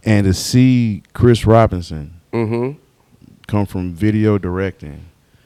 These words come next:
Speaker 1: to really talking his actor shit to seeing you in that space, was that one of your first,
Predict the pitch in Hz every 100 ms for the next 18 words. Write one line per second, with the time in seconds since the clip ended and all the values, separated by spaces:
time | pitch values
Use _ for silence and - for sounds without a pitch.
0 | _ _ - 92 101 104 95 107 95 92
1 | 85 101 104 - 87 98 87 87 - 101
2 | 95 95 107 98 90 90 - 92 98 113
3 | 113 113 107 95 - - 110 104 98 -